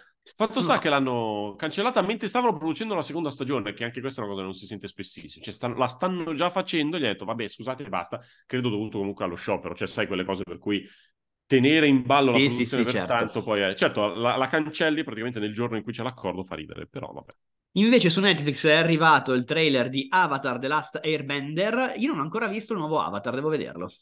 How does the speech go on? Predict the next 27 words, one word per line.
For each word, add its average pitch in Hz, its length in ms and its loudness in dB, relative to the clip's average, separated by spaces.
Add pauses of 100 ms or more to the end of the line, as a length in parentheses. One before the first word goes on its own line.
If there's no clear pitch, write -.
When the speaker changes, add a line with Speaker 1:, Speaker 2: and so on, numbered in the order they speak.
(360)
Speaker 2:
Lo 135 180 2
vedo 165 180 6
su 165 80 -2
una 170 100 4
televisione, 143 540 0
non 113 140 -2
funziona, 92 420 -4
lo 139 80 -2
so, - 220 -6
eh, 92 400 -4
eh, 90 60 -10
ci - 100 -10
posso 101 180 -6
far 90 140 -8
niente, 65 260 -12
ormai 85 220 -8
è - 20 -10
andata 82 220 -8
Speaker 1:
Ah, 117 80 2
Speaker 2:
così. 101 60 0
Speaker 1:
vabbè, 123 180 2
stiamo 143 220 2
parlando 151 260 2
di 135 40 4
un 143 80 4
altro 131 280 2
Avatar, 143 420 0